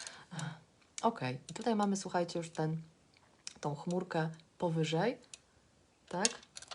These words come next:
To, co ja sobie zawsze, dziewczyny, robię, tylko sobie wezmę pędzelek do jasnego cienia. Też, dziewczyny, słuchajcie, te pędzelki, mm, te pędzelki, które ja wam tutaj pokazuję, których używam, to są też pędzelki,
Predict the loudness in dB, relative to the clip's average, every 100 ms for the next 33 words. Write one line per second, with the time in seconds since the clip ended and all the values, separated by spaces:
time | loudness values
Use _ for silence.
0 | -18 -20 -20 -20 _ _ _ -20 _ _
1 | _ -8 -4 0 0 0 -4 -2 -2 -2
2 | -4 -4 2 4 4 2 0 -2 -4 -6
3 | -6 -4 -2 0 2 2 2 2 4 4
4 | 4 2 -4 -2 0 8 8 8 4 0
5 | -6 2 2 4 2 2 0 -2 -4 -2
6 | -2 -2 -4 -6 -4 -2 -2 -2 -4 -10
7 | -20 -20 -18 -20 -8 -6 -4 -2 -2 -2
8 | -2 -2 -2 -4 -4 -2 0 0 -2 -4
9 | -4 -6 -14 -8 -4 -4 -2 -2 0 0
10 | 0 -2 -2 0 2 0 -2 -6 -4 -4
11 | -2 -2 -2 -4 -4 -4 -2 0 -2 -4
12 | -6 -6 -4 -2 0 0 0 -2 -4